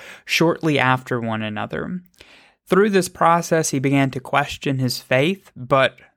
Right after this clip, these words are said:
through our community, he has come back to Christ and is looking for a church home. So if you do know of any good churches in the West Texas area, please send them to bible period bourbon at gmail dot com,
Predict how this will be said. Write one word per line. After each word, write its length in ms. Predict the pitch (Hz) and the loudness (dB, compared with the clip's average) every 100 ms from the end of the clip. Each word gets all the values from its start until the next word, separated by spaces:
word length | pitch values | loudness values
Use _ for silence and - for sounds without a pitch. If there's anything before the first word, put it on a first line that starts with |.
| _ - | _ -14
through 640 | 147 151 170 175 165 165 _ | -2 0 2 2 0 -4 _
our 180 | 135 135 | 2 2
community, 800 | 131 - 131 143 156 165 196 208 | 0 -8 -2 0 0 0 -2 -4
he 240 | 220 127 | -6 -6
has 300 | 131 127 120 | -2 -2 -4
come 280 | - 135 120 | -4 -4 -4
back 460 | 117 131 139 147 - | 0 2 2 -2 -12
to 120 | - 113 | -12 -12
Christ 640 | - 143 151 175 180 - - - - | -2 2 2 0 -4 -10 -20 -20 -2
and 180 | 139 131 | 0 2
is 160 | 127 | 0
looking 400 | 143 147 156 143 | 2 0 2 0
for 300 | 135 135 127 | 0 0 0
a 160 | - 123 | 0 -2
church 400 | 123 - 123 113 | -4 -4 -4 -4
home. 460 | - 117 110 113 - | -4 -4 -4 -10 -2
So 100 | 139 | 0
if 80 | |
you 80 | 147 | 2
do 100 | 165 | 2
know 280 | 190 175 180 | 4 4 4
of 100 | 156 | 2
any 160 | 165 135 | 0 0
good 220 | 139 127 | -2 0
churches 420 | 175 160 160 135 | 0 0 0 0
in 60 | 127 | 0
the 80 | |
West 280 | 123 123 - | 0 -2 -4
Texas 460 | - 120 - 120 - | -6 -6 -4 -8 -2
area, 380 | 135 160 220 247 | 0 0 -2 -8
please 360 | - 131 127 | -2 0 2
send 300 | - 131 131 | 2 0 2
them 160 | 131 127 | 0 0
to 120 | 127 | -4
bible 520 | 113 - 120 123 123 117 | -8 -2 0 2 0 -2
period 360 | 123 113 113 | -4 -4 -2
bourbon 320 | - 135 165 | 0 0 2
at 200 | 127 110 | 2 0
gmail 360 | 107 117 113 113 | -2 -4 -2 0
dot 220 | 110 113 | 0 0
com, 420 | - 120 135 180 | -2 2 2 2